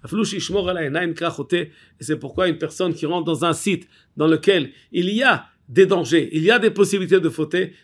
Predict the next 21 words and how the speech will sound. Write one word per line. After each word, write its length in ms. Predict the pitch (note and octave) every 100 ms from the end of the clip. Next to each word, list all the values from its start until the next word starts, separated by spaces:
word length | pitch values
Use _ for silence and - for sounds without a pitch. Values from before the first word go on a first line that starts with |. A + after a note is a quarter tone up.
| _
eh 40 |
bien, 140 | B2 D#3+
il 80 | E3
est 60 |
considéré 320 | D#3+ C#3 E3
comme 180 | E3 E3
rachat 240 | D#3 D#3 E3
par 160 | D3+
le 80 | D#3+
fait 440 | D#3 - A3+ -
même 320 | D3+ F3+ A3+ F3+
d'être 260 | F3+ F3
rentré 340 | D#3 E3+ D#3+ E3+
dans 140 | D#3
ce 120 | -
site. 280 | C#3 E3 - - - -
Même 240 | G3+ D4+
si, 440 | B3 C#4 C#4+ A#3 - _ _ _ _
tout 300 | E4 E4+ E4
au 60 |
long 340 | D4 B3+ F3